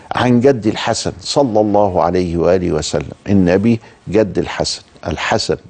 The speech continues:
عن أبي الحسن، عن جد الحسن. انظر طريقة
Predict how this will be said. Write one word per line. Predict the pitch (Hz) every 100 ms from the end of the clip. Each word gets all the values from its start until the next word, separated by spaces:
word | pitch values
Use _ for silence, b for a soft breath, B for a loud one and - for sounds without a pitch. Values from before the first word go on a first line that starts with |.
| -
عن | 90 98 90
أبي | 101 85
الحسن، | - - 107 - 80 - -
عن | 87 95
جد | 92 107 85
الحسن. | 90 - 98 - 73 62 B B B -
انظر | 113 110 101 95 B B -
طريقة | - 104 135 185 -